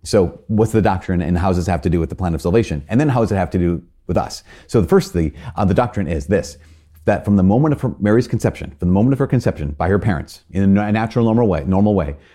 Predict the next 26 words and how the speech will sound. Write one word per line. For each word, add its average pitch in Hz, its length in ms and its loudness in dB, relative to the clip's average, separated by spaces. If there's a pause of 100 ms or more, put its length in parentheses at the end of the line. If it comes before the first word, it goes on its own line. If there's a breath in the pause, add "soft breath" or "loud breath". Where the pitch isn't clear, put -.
(320 soft breath)
from 98 120 2
the 98 60 6
moment 143 260 4
of - 40 -16
her 123 120 -2
conception, 104 680 -2 (600 soft breath)
she - 160 -2
was 135 120 4
preserved 123 420 2
from 104 140 0
all 131 220 0
stain 131 240 0
of 98 40 0
original 101 360 2
sin 76 420 -6 (200)
by 101 80 -2
the 95 120 2
merits 123 340 0
of 104 100 -8
her 98 140 0
son's 101 380 -2
future 151 420 0
life, 101 240 0
death, 90 140 -4
and 90 80 -2
resurrection. 78 600 -6